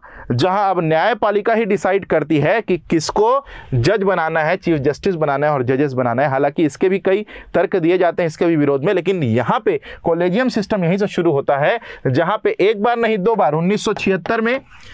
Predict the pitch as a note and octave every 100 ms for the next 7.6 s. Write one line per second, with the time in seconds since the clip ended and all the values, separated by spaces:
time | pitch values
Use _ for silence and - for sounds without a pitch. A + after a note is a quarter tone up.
0 | - - - - - - - - E3+ A3
1 | A3 A3+ - F#3 A3 A#3+ - - - -
2 | F3+ F#3+ G#3+ G#3 G#3+ - A3 F3 F3 F3
3 | A3 G#3+ F3+ E3 A3+ G#3+ - _ - B2+
4 | E3+ - - C3+ B2 F#3+ A3 A#3 G3+ D#3+
5 | C#3 C3 B2+ C3 B2+ C3 A2+ A#2 - F3
6 | - C#3 C#3 E3+ D3+ C#3 B2 A2+ C#3 C3+
7 | A2 B2+ - A#2 F3+